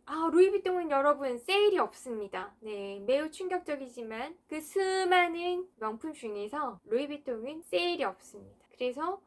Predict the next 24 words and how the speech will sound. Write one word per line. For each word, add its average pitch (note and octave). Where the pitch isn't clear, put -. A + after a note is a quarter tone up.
이번에 F4
못 A3+
사면 C4+
끝입니다. F#4+
아마 D#4+
그런 E4
것 F4
때문에 C4+
더 G#3+
루이비통을 B3
좋아하시는 B3
분들도 G#3
있지 C#4
않나 B3+
싶습니다. A3
아, D4+
그리고 D4
또 D4
뭐가 A3
있을까요? G#3
한 F4
장이 A4
넘어가는 B3+
애들을 A3+